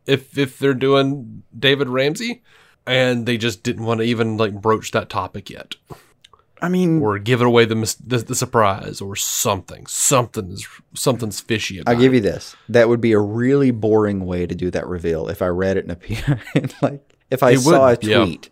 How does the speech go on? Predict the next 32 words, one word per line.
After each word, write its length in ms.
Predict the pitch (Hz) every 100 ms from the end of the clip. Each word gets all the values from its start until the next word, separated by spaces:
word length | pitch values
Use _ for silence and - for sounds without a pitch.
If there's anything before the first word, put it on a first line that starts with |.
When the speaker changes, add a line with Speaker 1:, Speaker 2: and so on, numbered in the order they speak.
| _
Speaker 2:
that 120 | - 107
was 160 | 113
like, 280 | 110 101 95
"And 180 | 185 254
Speaker 1:
Yeah. 100 | 220
Speaker 2:
the 160 | 202 180
Diggle 320 | 165 214 220
version 300 | 202 208 220
of 100 | 214
Lantern." 520 | 226 240 143 98 92 -
Oh, 340 | 117 104 85 -
shit. 420 | - 123 101 - _ - 156 180 _ _
Speaker 1:
Now, 220 | 117 104
I, 200 | 101 123 -
I 120 | 117
Speaker 2:
Under 340 | 117 123 147 156
Speaker 1:
fully 80 | 156
understand 80 |
Speaker 2:
two 40 | 139
hundred 180 | 139 131
eighty 160 | 135
Speaker 1:
that 40 | 135
I 20 |
might 80 | - 123 120
be 100 | 127
Speaker 2:
characters, 60 | 113 101
Speaker 1:
wrong. 80 | 98
Speaker 2:
you 60 |
told 180 | 147 151
me 80 | 147
about 220 | 143 147
that 260 | 156 131